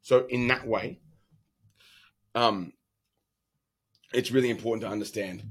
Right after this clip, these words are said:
that counting calories, if you are spending it being effective with your time, you're gonna dominate.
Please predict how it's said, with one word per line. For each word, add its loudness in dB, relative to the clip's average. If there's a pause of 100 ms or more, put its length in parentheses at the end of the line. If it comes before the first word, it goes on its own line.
(720)
that 2
counting 0
calories, -4 (960)
if -4
you -4
are -2
spending -2
it -8
being -4
effective -4
with -4
your -4
time, -4 (1400)
you're -2
gonna 2
dominate. -8